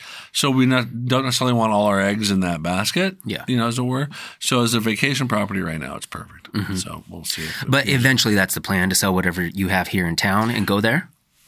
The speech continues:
Speaker 1: Maybe.
Speaker 2: Yeah?
Speaker 1: Maybe. I don't know. I don't really know. Um, like I said, we thought about maybe that's where you'd wanna retire. We're less inclined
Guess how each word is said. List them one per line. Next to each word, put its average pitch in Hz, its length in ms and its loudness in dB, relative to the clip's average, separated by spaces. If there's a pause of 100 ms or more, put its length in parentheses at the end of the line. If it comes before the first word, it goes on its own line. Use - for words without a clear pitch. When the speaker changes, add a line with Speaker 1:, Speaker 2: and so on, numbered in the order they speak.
Speaker 1:
Maybe. 262 400 4 (240)
Speaker 2:
Yeah? 127 220 2 (100)
Speaker 1:
Maybe. 240 440 4 (560)
I 202 100 0
don't 202 120 2
know. 202 320 2 (220)
I 151 120 0
don't 180 240 0
really 170 220 0
know. 156 320 0
Um, 123 760 0 (380)
like 147 120 0
I 147 40 0
said, 156 160 -2
we 135 120 2
thought 165 300 2
about 160 260 2
maybe 147 220 0
that's 139 260 -4
where 147 100 -2
you'd 135 140 -2
wanna 139 220 -2
retire. 139 540 0
We're 117 180 0
less 107 360 0
inclined 123 600 0